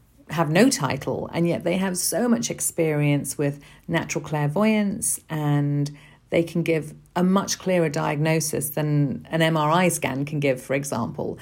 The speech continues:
So it comes down to what resonates with you and what you'd like to achieve. What I would say is that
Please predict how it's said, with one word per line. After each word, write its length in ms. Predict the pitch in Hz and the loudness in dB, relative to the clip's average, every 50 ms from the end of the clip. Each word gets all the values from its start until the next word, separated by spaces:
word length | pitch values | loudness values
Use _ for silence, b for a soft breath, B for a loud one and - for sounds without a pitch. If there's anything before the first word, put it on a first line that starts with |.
| B B B B B | B B B B B
So 140 | - - 233 | 2 6 6
it 120 | 226 - - | 6 6 6
comes 260 | 254 302 320 294 - | 4 4 4 4 2
down 200 | - 208 175 175 | 2 2 0 0
to 100 | - - | -2 -2
what 160 | 175 - - | -4 -2 0
resonates 460 | 170 165 160 160 160 151 147 147 147 - | 0 0 0 0 0 0 0 -2 -2 -2
with 200 | 151 143 - - | -4 -4 -2 0
you 240 | 147 147 147 156 170 | 2 4 4 4 2
and 160 | - 170 156 | 0 -2 -2
what 100 | 147 147 | -2 -4
you'd 140 | 151 151 139 | -4 -2 -2
like 180 | 143 143 143 - | -2 -2 -2 -4
to 120 | - 147 | -6 -6
achieve. 600 | 143 147 - - 135 131 135 139 151 185 208 - B B B B B B B B B | -4 -4 -2 0 0 0 0 -2 -2 -4 -4 -6 B B B B B B B B B
What 180 | - 185 202 202 | -2 2 4 6
I 80 | 202 202 | 6 6
would 280 | 196 202 226 233 233 | 6 6 4 4 4
say 380 | - - - 165 151 147 147 147 | 0 -2 0 0 2 4 4 4
is 140 | 147 147 147 | 4 4 2
that 260 | 156 151 151 - - | 0 -2 -2 -4 -10